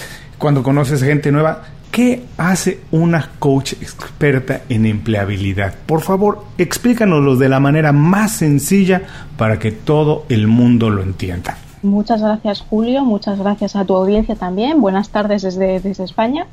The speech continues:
Speaker 2: Mira, yo cuando la gente me pregunta a qué me dedico, eh, suelo decirles que trabajo con las dos caras de una misma moneda, si quieres verlo así. Yo trabajo sobre todo con profesionales que buscan empleo,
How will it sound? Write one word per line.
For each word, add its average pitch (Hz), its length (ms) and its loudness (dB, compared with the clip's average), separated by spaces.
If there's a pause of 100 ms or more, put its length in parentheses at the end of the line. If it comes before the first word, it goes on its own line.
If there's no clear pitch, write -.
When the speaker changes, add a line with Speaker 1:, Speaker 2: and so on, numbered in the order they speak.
(540)
Speaker 2:
Mira, 190 200 -2
yo 226 160 -2
cuando 269 320 2
la 202 80 -2
gente 254 260 -4
me 302 140 0
pregunta 233 380 0
a - 20 -2
qué 196 100 -6
me 190 120 -4
dedico, 226 580 -4 (340)
eh, 196 280 -2
suelo 240 320 2
decirles 254 500 -2
que 233 120 -4
trabajo 202 460 -4
con 208 220 -2
las 185 380 -4
dos 220 260 -2
caras 247 380 0
de 226 60 -2
una 214 140 0
misma 214 340 0
moneda, 190 440 -4
si - 140 -16
quieres 196 260 -4
verlo 185 240 -6
así. 185 320 -12 (560)
Yo 214 80 -4
trabajo 247 320 0
sobre 233 260 -6
todo 254 260 -2
con 196 200 -4
profesionales 185 880 -4
que 175 140 -12
buscan 196 340 -4
empleo, 247 500 -2